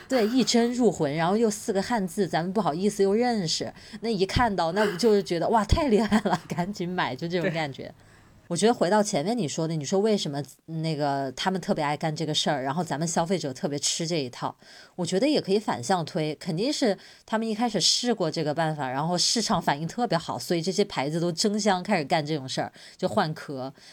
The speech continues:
Speaker 1: 不光是文具，其实各种品牌都做这种事儿，你发现吗？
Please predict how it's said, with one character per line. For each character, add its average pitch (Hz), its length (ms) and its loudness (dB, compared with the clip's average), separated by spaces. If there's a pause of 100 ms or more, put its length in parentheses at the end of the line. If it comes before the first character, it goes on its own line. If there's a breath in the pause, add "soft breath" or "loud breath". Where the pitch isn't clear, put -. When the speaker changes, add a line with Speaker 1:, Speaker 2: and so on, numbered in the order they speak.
(160 soft breath)
Speaker 1:
不 294 100 -2
光 214 180 4
是 220 120 0
文 135 260 -4
具， 156 240 -2
其 - 160 -2
实 220 380 -2
各 349 200 -2
种 190 140 -2
品 147 180 -6
牌 131 200 -6
都 147 100 -6
做 160 220 -4
这 147 80 -4
种 135 160 -6
事 - 160 -4
儿， 143 60 -4
你 131 100 -10
发 139 180 -4
现 147 100 -6
吗？ 113 140 -12